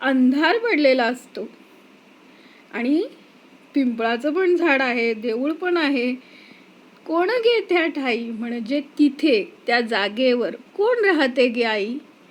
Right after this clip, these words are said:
असा प्रश्न मुलगा विचारत आहे. त्याला ती जागा भयानक वाटते,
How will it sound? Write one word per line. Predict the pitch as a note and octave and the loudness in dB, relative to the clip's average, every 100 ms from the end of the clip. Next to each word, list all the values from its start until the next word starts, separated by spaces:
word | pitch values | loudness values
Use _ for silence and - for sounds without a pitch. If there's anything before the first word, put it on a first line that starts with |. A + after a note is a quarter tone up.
| - - - | -20 -20 -12
असा | A#3+ B3+ | -6 -6
प्रश्न | A#3 G#3+ A#3+ - C#4+ | -4 -6 -6 -2 0
मुलगा | C4+ A3+ G#3 G#3+ C#4 A#4 - - - - - | 0 -2 -4 0 0 -2 -12 -20 -20 -20 -10
विचारत | B3 A#3 C#4+ B3 A#3+ A3+ | -8 -4 -2 0 0 -4
आहे. | G#3+ G3 G3 - - - | -8 -10 -14 -20 -16 -6
त्याला | G#3+ A#3 | -4 -4
ती | A#3+ C#4 | -2 -2
जागा | A#3 A3 G#3 B3+ | 0 -2 0 -2
भयानक | A#3+ G3 A#3+ C4 D#4+ F4 | -2 -4 -2 0 0 2
वाटते, | D#4 C4+ C#4+ A#3+ A3+ | 0 0 0 -2 -2